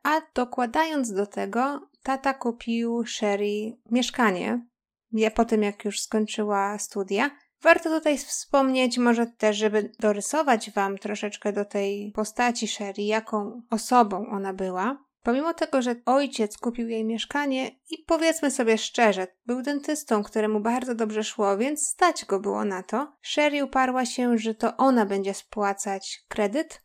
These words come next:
i co miesiąc przelewała pewną sumę pieniędzy swojemu ojcu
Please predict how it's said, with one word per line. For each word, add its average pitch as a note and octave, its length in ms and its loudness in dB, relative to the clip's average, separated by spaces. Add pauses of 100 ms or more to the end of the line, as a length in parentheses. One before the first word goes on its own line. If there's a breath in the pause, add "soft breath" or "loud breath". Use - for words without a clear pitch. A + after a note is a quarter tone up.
(120)
i B3 100 -4
co C4+ 160 2
miesiąc C4 720 -2 (100)
przelewała B3 920 4
pewną G#3+ 380 6
sumę G#3+ 280 2
pieniędzy G3 600 -2
swojemu A3+ 420 2
ojcu G3+ 400 -4